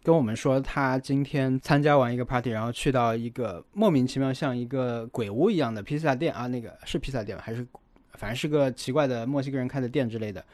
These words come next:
taco 店。听到这些的时候，其实我们对他现在，比如他住的地方长什么样等等这种环境完全没有认知。但是到后来慢慢的一点点我们知道啊，最近他又搬家了，搬的是一个什么社区等等，这些都知道以后，可能你要聊，就，就真的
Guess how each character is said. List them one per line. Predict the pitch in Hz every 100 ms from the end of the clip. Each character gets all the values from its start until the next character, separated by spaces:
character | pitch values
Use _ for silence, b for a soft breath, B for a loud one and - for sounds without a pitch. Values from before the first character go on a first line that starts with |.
| b b
taco | - 151 127
店。 | 113 - b -
听 | 247
到 | 262 226
这 |
些 | - 214
的 | 190
时 | 151
候， |
其 | 151 165
实 |
我 | 208 107
们 | 110
对 | 170
他 | 165 175
现 | 202
在， | 185 98 - _
比 | 113
如 | 123
他 | 156 165
住 | - 285
的 | 156
地 | 135
方 | 135 135
长 | 117 101
什 | 101
么 | 113
样 | 165 131
等 | 110 113
等 | 127 104
这 | 135
种 | 110
环 | - 107
境 | 147
完 | 117 147
全 | 185
没 | 185
有 | 123
认 | 135 135
知。 | 113 147 156 - b b b b b b b
但 | 233
是 | 233
到 | 240 226
后 | 247
来 | 151
慢 | 170 180
慢 | 190
的 | 175
一 | 160
点 | 165 127
点 | 143
我 | 120
们 | 113
知 | 135
道 |
啊， | 127
最 | 131 151
近 | 147
他 | 139
又 | 143
搬 | 135 135
家 | 135
了， | 135
搬 | 120 139
的 | 127
是 | 143
一 |
个 | 131
什 | 110
么 | 123
社 | - 120
区 | -
等 | 127
等， | 127 120
这 | 196
些 | 208
都 | 208 214
知 | - 247
道 | 262 196
以 |
后， | 202 214
可 | 151
能 | 123 156
你 | 110
要 | 156
聊， | 156 117 147
就， | -
就 | 233 220
真 | 214
的 | 208 131